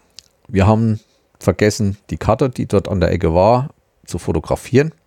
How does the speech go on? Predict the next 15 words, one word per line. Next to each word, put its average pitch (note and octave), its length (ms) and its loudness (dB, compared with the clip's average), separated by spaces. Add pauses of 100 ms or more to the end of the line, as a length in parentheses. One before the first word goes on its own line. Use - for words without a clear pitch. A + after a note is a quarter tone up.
(600)
Natürlich B2 380 2
konnte A#2 220 2
man G#2 320 0 (220)
auf F#2+ 180 -2
dem F2 80 -6
Handy A#2 380 0
dann G#2 240 2
wieder G2+ 420 2 (200)
sein F2 300 -4
Google G2 300 -4
Maps G2+ 320 -4
oder D#2 460 0 (580)
Maps - 380 -2
Me A2 360 4 (300)
aufmachen. G2+ 600 0